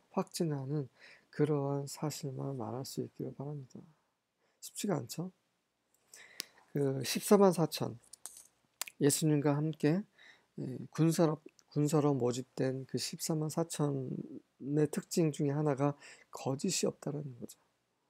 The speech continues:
킹제임스입니다. "I say the truth in Christ.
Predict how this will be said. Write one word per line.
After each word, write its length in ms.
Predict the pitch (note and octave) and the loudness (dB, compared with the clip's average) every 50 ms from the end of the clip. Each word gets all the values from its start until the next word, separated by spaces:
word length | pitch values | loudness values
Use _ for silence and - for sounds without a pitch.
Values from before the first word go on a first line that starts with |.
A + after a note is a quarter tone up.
| _ _ _ _ _ _ _ _ _ _ _ _ _ _ _ _ _ _ _ _ _ _ _ _ _ _ - D3+ D3 C#3+ D3 C#3+ _ _ _ _ _ _ _ _ _ _ _ _ _ _ _ _ _ _ _ _ _ _ _ _ _ _ _ _ _ _ _ _ _ _ _ _ _ _ _ _ _ _ _ _ _ _ _ _ _ _ _ _ _ _ _ _ _ _ _ _ _ _ _ - _ _ _ _ _ _ _ _ _ _ _ _ _ _ _ | _ _ _ _ _ _ _ _ _ _ _ _ _ _ _ _ _ _ _ _ _ _ _ _ _ _ -20 -18 -18 -20 -20 _ _ _ _ _ _ _ _ _ _ _ _ _ _ _ _ _ _ _ _ _ _ _ _ _ _ _ _ _ _ _ _ _ _ _ _ _ _ _ _ _ _ _ _ _ _ _ _ _ _ _ _ _ _ _ _ _ _ _ _ _ _ _ _ -20 _ _ _ _ _ _ _ _ _ _ _ _ _ _ _
킹제임스입니다. 800 | - - F#3+ F#3+ F3+ F3+ E3+ D3+ - - D3 A#2+ A2 - F#2 F2 | 0 2 4 6 6 6 6 4 0 -4 -8 -8 -8 -10 -10 -4
"I 200 | - C3+ C#3 D#3 | 0 2 4 4
say 380 | D#3+ D#3+ - F3+ F#3 G3 G3 F#3+ | 4 4 2 2 2 4 2 2
the 160 | E3 E3 D3 | 2 0 0
truth 460 | - - - - D#3 D3+ - - - | 0 -2 -4 -4 -4 -4 -6 -8 -10
in 180 | C#3 C3 C3+ B2+ | -8 -8 -8 -12
Christ. 720 | - - - - B2 A2 A2 A2 A2+ A2 - - - | -12 -14 -10 -8 -8 -6 -6 -8 -8 -8 -8 -10 -10